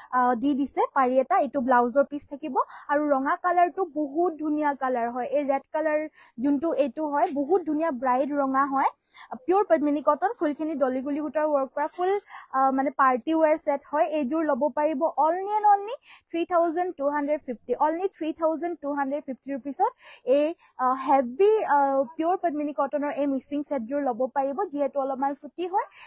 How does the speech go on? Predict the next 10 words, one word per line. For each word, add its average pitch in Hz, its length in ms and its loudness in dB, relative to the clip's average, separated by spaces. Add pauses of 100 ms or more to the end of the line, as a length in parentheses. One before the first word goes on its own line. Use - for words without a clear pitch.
সেইকাৰণে 392 420 4
অলপমান 294 580 2
কম 285 220 4
প্ৰাইচত 285 480 2
দি 302 160 2
দিয়া 302 220 2
হৈছে। 311 340 0
যদি 269 280 0
ভাল 294 180 -4
লাগিছে, 294 360 -6